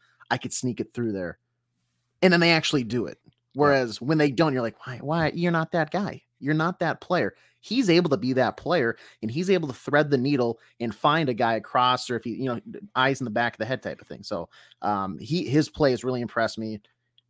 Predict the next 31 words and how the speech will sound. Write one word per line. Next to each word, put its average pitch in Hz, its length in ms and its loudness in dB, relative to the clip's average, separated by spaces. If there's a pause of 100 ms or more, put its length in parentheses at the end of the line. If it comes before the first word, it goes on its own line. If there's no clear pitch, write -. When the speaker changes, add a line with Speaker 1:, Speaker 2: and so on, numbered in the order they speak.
(180)
Speaker 1:
I 143 80 2
mean, 147 300 2
it, 135 200 -2 (420)
there, 151 160 2
there 147 140 0
was 156 100 2
only 196 160 6
one 151 320 4
thing 139 260 -2
in 139 80 0
the 117 60 -4
first - 340 -4
two 151 140 -2
periods, 123 480 -2
and 113 100 -4
maybe 110 520 -6
this 127 180 -2
is 113 100 -6
on 120 160 -2
your 113 80 -4
notes, 110 300 -6
maybe 113 180 -4
it's 110 220 -8
not, 110 240 -4 (420)
um, 95 640 -4
that 117 280 2 (140)
I 120 160 2
had 117 260 -2
as 110 140 -2
a 113 80 -4
negative. 110 560 -6